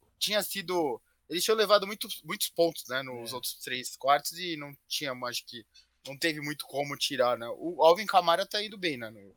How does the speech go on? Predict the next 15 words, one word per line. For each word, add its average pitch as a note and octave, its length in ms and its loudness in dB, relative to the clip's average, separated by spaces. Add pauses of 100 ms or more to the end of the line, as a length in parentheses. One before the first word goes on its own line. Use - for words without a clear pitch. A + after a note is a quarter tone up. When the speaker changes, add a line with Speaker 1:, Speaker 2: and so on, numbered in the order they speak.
(120)
Speaker 2:
Alvin B2+ 140 -20
Kamara C#3+ 520 -6 (100)
voltou C#3+ 320 -18
bem, F3 460 -4 (280)
agora E3 320 -2
tá F3 120 -10
com F3 160 -16
a D#3+ 40 -14
questão D#3 420 -8
aí D#3 140 -6
com C#3+ 180 -20
o D3 100 -6
Olav, G#3+ 380 4
né, F3 360 -10 (140)
que... G#2+ 180 -20